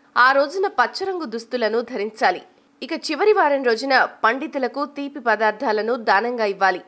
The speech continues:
అలాగే కేతువుని పూజిస్తే లౌకిక ప్రపంచానికి కొద్ది దూరంగా ఉండే ఆలోచనలొస్తాయి. తీర్థయాత్రలకు వెళ్తారు. ఇక శుక్రుణ్ణి పూజిస్తే దాంపత్య జీవితంలో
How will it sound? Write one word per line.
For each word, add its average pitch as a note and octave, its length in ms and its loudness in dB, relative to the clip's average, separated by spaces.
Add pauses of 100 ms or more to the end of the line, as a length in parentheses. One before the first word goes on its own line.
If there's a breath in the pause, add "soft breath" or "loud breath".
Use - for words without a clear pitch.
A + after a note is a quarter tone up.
(260)
అలాగే C4+ 300 2
కేతువుని A#3+ 520 0
పూజిస్తే B3 640 -4 (180)
లౌకిక G#4 500 2
ప్రపంచానికి C4 920 -4
కొద్ది C4 220 -4
దూరంగా C#4 480 -2
ఉండే A#3 200 2
ఆలోచనలొస్తాయి. G#3 960 2 (420)
తీర్థయాత్రలకు A#3+ 760 -4
వెళ్తారు. G3 420 0 (440)
ఇక E4 160 -4
శుక్రుణ్ణి G4 480 2
పూజిస్తే B3+ 680 0 (120)
దాంపత్య E4 560 0
జీవితంలో A#3+ 760 -2